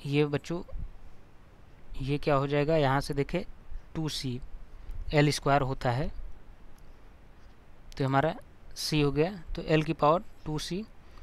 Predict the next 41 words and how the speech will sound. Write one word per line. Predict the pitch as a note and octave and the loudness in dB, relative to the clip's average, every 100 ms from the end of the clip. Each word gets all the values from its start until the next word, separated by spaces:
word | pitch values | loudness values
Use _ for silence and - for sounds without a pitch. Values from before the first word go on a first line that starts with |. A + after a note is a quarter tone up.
| - - - - - | -12 -12 -16 -10 4
अब | D#3 D#3 | 4 6
उसके | - F3 | 4 8
बाद | E3 D#3+ | 12 10
देखें | D#3 - D#3+ - | 8 4 0 2
टी | D#3+ | 0
की, | D#3 F3 D3+ A#2+ - | 2 -2 -2 -4 -2
टी | D#3 | -2
की | D#3 | 4
पावर | D3 C#3+ D3 | 8 10 8
अगर | C#3+ C#3 | 4 2
हम | D3 | 4
देखें | C#3 - F3+ | 2 2 -4
तो | - D3+ | -2 -8
टी | - D3+ | -6 -6
की | - | -4
पावर | - D3 E3 | 2 2 4
माइनस | C#3 C#3 C3+ C3 | 2 2 0 0
बी, | D3 G#3+ - - - - - C#3 | -4 -4 -10 -14 -18 -16 -8 0
और | |
यहाँ | C#3+ D3+ | 4 4
से | F#3+ E3+ | 6 6
हमारा | D3 C#3+ D3 D3 | 8 8 10 8
आ | |
गया | C#3+ D3+ - | 8 4 4
एम | D#3 F3 G#3 - - - - - - - - - - - - - - - - - D#3 | 4 2 -2 -8 -14 -16 -16 -14 -14 -14 -12 -12 -12 -14 -16 -14 -12 -12 -10 -2 6
एल | D3+ E3+ | 6 6
टी | - D#3 | 2 -2
की | D#3 | 0
पावर | D#3+ D3 D3+ | 6 8 8
माइनस | C#3+ C3+ C#3 C#3 | 6 4 4 2
दो। | C3 G3 - - - - | 0 -6 -8 -12 -4 4
अब | D3 | 6
यहाँ | C#3+ F3+ | 8 8
से | F#3+ | 6
अगर | F3+ | 6
हम | D#3+ E3 | 4 2
दोनों | D#3 D#3+ | 0 0
साइड | - D3 D#3+ G#3 - - - - | 2 4 4 0 -6 -6 -6 -8
तुलना | - C#3+ D#3 E3 | -2 4 6 6
कर | - C3 | 6 4
दें, | B2+ D3+ | 2 -2